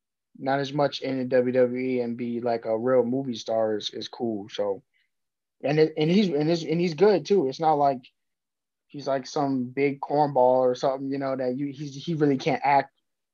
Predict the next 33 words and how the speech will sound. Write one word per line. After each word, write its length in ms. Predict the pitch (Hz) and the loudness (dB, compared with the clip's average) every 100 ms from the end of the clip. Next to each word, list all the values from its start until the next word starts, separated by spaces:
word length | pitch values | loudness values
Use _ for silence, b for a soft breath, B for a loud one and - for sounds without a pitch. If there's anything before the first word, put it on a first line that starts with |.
| _ _ 120 | _ _ -2
I 40 | |
mean, 140 | 147 127 | 0 2
the 60 | |
W 240 | 147 185 165 | 2 2 2
W 280 | 139 139 | 0 -2
E 20 | 135 | -4
people 260 | 147 131 | -6 -4
are 60 | 113 | 0
actors 380 | 131 131 123 123 | 0 -2 -6 -4
anyway, 300 | 127 117 113 | -2 -2 -2
but 220 | 117 107 | -4 -6
he 160 | - 190 | -8 -4
can, 220 | 147 131 | -2 2
like, 200 | 120 - | 0 0
he 100 | 185 | -2
can 200 | 170 139 | 0 0
really 180 | 139 135 | 0 2
act 280 | 139 - | 2 0
and 160 | 120 117 | -8 -4
do, 200 | 127 127 | -2 0
like, 240 | 120 110 110 _ _ _ _ _ _ _ _ - - _ | -2 -4 -8 _ _ _ _ _ _ _ _ -20 -20 _
you 100 | 151 | -2
know, 240 | 127 120 117 | 0 0 0
real 440 | 127 127 120 120 - | 4 6 4 2 -6
serious 500 | - 127 123 113 - | -6 -2 -2 -2 -4
type 220 | 127 110 | -2 -2
movies. 460 | 113 120 110 104 - | -2 -4 -6 -6 -2
So, 320 | 113 107 - _ _ _ _ _ _ _ _ _ _ - | -2 -2 -10 _ _ _ _ _ _ _ _ _ _ -4
yeah, 140 | 113 | -2
it's 140 | 117 - | 0 0
cool 200 | 202 160 | 0 0
to 60 | |
see. 360 | - 131 113 | 0 -2 -2